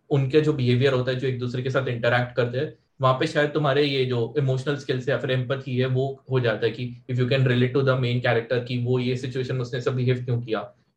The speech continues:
It could be possible कि वो बिहेवियर अच्छा ना हो या फिर उसने कोई गलत डिसीजन लिया हो, लेकिन तुम समझ सकते हो। तो I think कि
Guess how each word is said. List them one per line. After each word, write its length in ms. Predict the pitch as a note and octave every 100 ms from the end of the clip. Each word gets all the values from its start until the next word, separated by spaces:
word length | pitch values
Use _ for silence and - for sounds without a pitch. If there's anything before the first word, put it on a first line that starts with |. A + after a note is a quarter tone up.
| D3+
It 80 | D#3
could 180 | E3 F3+
be 100 | D#3
possible 400 | D3 E3+ E3 D#3+
कि 120 | D#3
वो 180 | C#3 C3+
बिहेवियर 680 | C3+ C3 C3 B2+ - C#3
अच्छा 260 | C#3 B2+ C#3
ना 100 | B2+
हो 200 | A#2+ B2
या 100 | A#2
फिर 160 | A#2 C3
उसने 200 | B2 D3+
कोई 120 | D#3
गलत 260 | C3+ C#3+
डिसीजन 360 | C#3+ B2+ B2 A#2+
लिया 180 | A#2 G#2+
हो, 80 | A2+
लेकिन 340 | B2 E3 E3 _ _
तुम 140 | - D#3
समझ 260 | D#3+ C#3
सकते 300 | C#3+ C3 A#2+
हो। 60 | A2
तो 100 | A2
I 80 | B2+
think 240 | C3 D#3+
कि 320 | D#3 E3 E3+